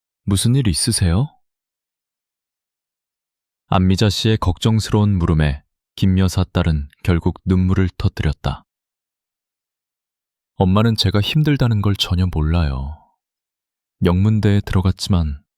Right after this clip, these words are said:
매일 밤 과제에 치여 잠도 제대로 못 자요. 남들이 보기에는 화려해 보일지 몰라도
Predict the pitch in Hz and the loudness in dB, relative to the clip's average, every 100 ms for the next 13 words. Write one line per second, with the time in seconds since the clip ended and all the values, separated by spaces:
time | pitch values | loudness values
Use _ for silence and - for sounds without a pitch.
0 | _ _ _ _ _ _ - 95 147 - | _ _ _ _ _ _ 0 2 2 0
1 | 113 107 - 85 82 107 107 - - 110 | -2 -2 -2 -2 0 0 -2 -4 -2 -2
2 | - - 87 110 - 90 101 92 76 - | -2 -2 0 0 -2 -2 -2 -2 -4 -2
3 | 101 85 71 71 - _ _ _ _ _ | -2 -2 -4 -8 -14 _ _ _ _ _
4 | _ _ _ _ _ _ _ _ _ _ | _ _ _ _ _ _ _ _ _ _
5 | _ _ 87 82 82 107 95 90 95 90 | _ _ 0 0 0 0 0 0 0 0
6 | 95 92 - 123 110 104 95 90 - 101 | 0 -2 -2 0 0 0 0 0 0 -2
7 | 76 71 76 - 78 | -2 -2 -4 -4 -4